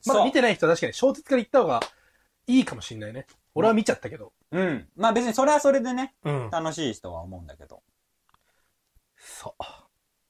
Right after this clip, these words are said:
Speaker 2: ぐらいですかね。
Speaker 1: なるほどね。
Speaker 2: トピックスは。
Speaker 1: うん。
Speaker 2: はい。
Speaker 1: あ、結構話したな。
Speaker 2: ね。
Speaker 1: うん。
Speaker 2: すいません、あの、来週分の
Speaker 1: あ、いやいや、全然
Speaker 2: お話取ってしまって。
Speaker 1: 全然。全然全然。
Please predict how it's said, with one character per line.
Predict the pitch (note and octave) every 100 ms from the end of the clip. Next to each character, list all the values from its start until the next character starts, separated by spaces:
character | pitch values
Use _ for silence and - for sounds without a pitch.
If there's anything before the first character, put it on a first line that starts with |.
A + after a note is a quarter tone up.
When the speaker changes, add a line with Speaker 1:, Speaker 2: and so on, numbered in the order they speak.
| _ _
Speaker 2:
ぐ | D#3
ら | C4
い | A#2+
で | G#2
す | -
か | B2+
ね。 | B3+ - _ G#2
Speaker 1:
な | G2+ A2
る | A2+
ほ | A#2
ど | A#2
ね。 | A#2+ C3
Speaker 2:
ト | B2
ピ | -
ッ | G#2+ _
ク |
ス | - -
は。 | G#2 - _
Speaker 1:
う | G#2+
ん。 | A#2 G#2 D2+
Speaker 2:
は | -
い。 | F#2 -
Speaker 1:
あ、 | F2+
結 | - D3
構 | F#2
話 | A#2+ -
し |
た | -
な。 | - _ -
Speaker 2:
ね。 | D#3+ - _ - -
Speaker 1:
う | G3+
ん。 | - - _ _ _ _ D3 B2 _ _ _ _ _ _ _
Speaker 2:
す | -
い |
ま | G3+
せ | F3+
ん、 | C3
あ |
の、 | B2+ B2 B2 _
来 | D#3 D3
週 | - D3
分 | C3 C#3 B2+
の | B2+ _ _ -
Speaker 1:
あ、 | - B3+
い |
や | B3+
い | A3+
や、 |
全 | G#3
然 | F3+
Speaker 2:
お | D#3+
話 | D3 C#3+
取 | C#3+
っ |
て | A2
し | -
ま | A2
っ |
て。 | -
Speaker 1:
全 | C3 D#3+
然。 | C#3+ B2+
全 |
然 | G#2+ F#2+
全 |
然。 | F2